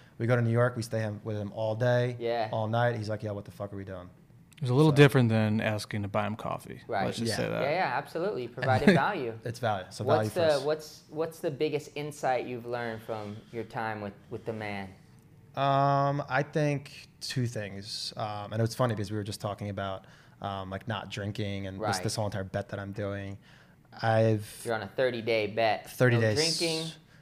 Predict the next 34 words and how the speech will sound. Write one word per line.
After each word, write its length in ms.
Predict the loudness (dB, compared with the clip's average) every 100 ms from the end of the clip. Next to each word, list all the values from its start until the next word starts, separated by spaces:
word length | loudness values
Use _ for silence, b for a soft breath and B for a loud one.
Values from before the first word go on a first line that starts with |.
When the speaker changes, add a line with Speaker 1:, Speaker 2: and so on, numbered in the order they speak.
| b
Speaker 1:
No 120 | -2
drinking, 420 | 2 2 4 0
clean 240 | 2 0
food, 400 | 0 2 6 6
intermittent 380 | 4 0 -2 -4
fasting 360 | -2 -2 -2 -4
from 120 | -4
eleven 260 | -4 -4 -6
to 100 | -6
seven, 580 | 0 0 2 -2 -2 -6
no 140 | -6
sex, 420 | -4 -2 -2 -2
talk 160 | -4 -6
to 80 | -6
my 60 |
parents 400 | -6 -4 -2 -2
every 160 | -2 -2
day, 400 | -2 -2 -2 -6 B B B
read 160 | -2 0
four 160 | 2
books 180 | 2 0
for 100 | -2
the 60 | -4
month. 400 | 0 0 -2 -6
Speaker 2:
Yeah. 320 | -4 -2 -2 -6 -4
Speaker 1:
Jeff 260 | 2 4
actually 240 | 4 2 0
threw 140 | 0
in 60 | 0
some 120 | 0
money. 180 | -2 -2
He's 140 | -2 0
gonna 120 | 0
lose. 360 | -2 -4 -6